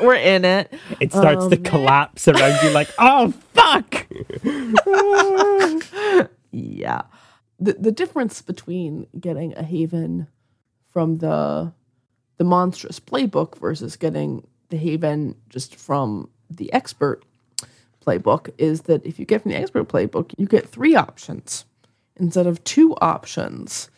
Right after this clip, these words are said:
Speaker 1: So as Timmy, Joe, and Zelda are huddled in this basement, they can perhaps decide what other option might be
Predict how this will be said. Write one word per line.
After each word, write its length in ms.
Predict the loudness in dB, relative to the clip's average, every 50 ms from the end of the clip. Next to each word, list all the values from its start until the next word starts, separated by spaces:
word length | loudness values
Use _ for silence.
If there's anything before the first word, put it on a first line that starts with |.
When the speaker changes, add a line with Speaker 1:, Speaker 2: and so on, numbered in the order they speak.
| _ _ _ _ _ _ _ _ _ _
Speaker 1:
So 300 | -2 0 0 0 0 -2 _ _
as 840 | 0 2 2 4 4 2 2 2 2 0 0 -2 -2 -4 -6 -10 -12 _ _ _ _ _ _
Timmy, 280 | 0 2 2 4 2
Joe, 260 | 4 4 4 4 4 0
and 160 | -2 -2 0
Zelda 500 | 2 2 4 2 2 2 2 0 0 0 0
are 180 | 0 0 0
huddled 500 | -2 -2 0 0 0 2 0 -2 -4 -4 -6 -6
in 180 | -4 -2 -2
this 200 | -2 -2 -4 -6
basement, 720 | -2 _ 2 2 2 -2 -2 -2 -2 -2 -4 -6 -12 -16 -18 _ _ _ _ _ _ _
they 760 | -14 2 6 6 6 6 4 0 0 0 0 -2 -2 -6 -8 -12 _ _ _
can 520 | -4 -2 0 0 0 -2 -4 -4 -8 -12 -16 _ _ _ _ _ _
perhaps 360 | _ -4 -4 -4 -4 -4 -10 -8
decide 680 | -6 -6 -2 0 0 2 2 2 0 0 -2 -4 -6 -10 _ -20 -20 _ _ _ _
what 220 | 2 2 2 2 2
other 260 | 0 2 2 2 2
option 500 | 2 0 0 -2 -4 -2 0 0 0 2
might 240 | 0 -2 -2 -2 -4
be 100 | -4 -4